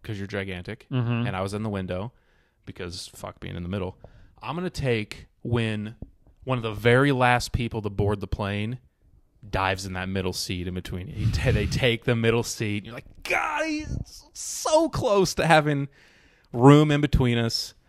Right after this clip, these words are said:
Speaker 1: And, like, one of the last people to board, they're, like, kinda milling around, like, "Don't make eye contact with them,"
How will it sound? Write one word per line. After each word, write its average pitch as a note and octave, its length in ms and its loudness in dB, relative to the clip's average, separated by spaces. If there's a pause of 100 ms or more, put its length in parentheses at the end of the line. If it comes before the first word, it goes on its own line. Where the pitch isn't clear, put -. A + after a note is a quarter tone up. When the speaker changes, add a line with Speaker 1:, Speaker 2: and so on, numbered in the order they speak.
(420)
Speaker 1:
And, - 60 -8
like, A#2 120 -2
one B2+ 120 0
of - 20 -2
the A2+ 100 2
last C3 400 2
people A#2 220 4
to G#2+ 80 2
board, G2+ 420 4
they're, A2 120 4
like, G#2+ 160 0
kinda A#2 360 -4
milling A#2 400 -4
around, A2 380 -6
like, G2+ 140 -6
"Don't A2+ 160 4
make G#2+ 160 2
eye G#2 160 0
contact G#2 480 -2
with G#2 160 0
them," G2+ 300 -2